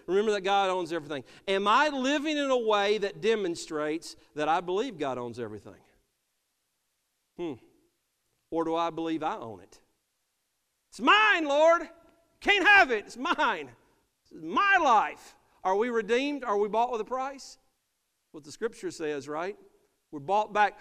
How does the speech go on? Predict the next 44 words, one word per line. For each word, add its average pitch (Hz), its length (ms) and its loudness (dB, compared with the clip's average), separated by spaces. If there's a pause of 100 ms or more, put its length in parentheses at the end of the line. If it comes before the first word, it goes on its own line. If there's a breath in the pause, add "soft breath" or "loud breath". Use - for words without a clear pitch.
(120 loud breath)
We're 196 160 2
reconciled 294 880 2
unto 254 180 -2
God 214 480 4
because 208 460 -4
of 175 80 -6
the 170 80 -4
payment, 214 520 -2 (200 loud breath)
the 180 120 2
atonement 214 560 0
of 185 80 -2
our 170 140 0
sin 202 380 -2
in 165 80 -2
Jesus 165 400 -10
Christ. - 640 -10 (500)
He 220 100 -4
went 226 180 2
all 330 440 8
of 311 80 0
that 302 260 0
way 190 480 2 (100)
so 185 100 -6
that 185 180 -4
we 202 160 -6
could 190 120 -6
be 175 140 -4
reconciled 175 920 -6 (300 soft breath)
back 165 360 -8
to 170 100 -12
God. 147 420 -6
Am 156 100 -16
I 208 140 -2
living 254 320 -2
in 247 80 -2
a 226 80 0
way 220 360 2
that 190 180 -8
demonstrates 208 640 -6
I 190 100 -10
believe 185 340 -6
God 175 200 -6
owns 175 240 -12
everything? 202 460 -14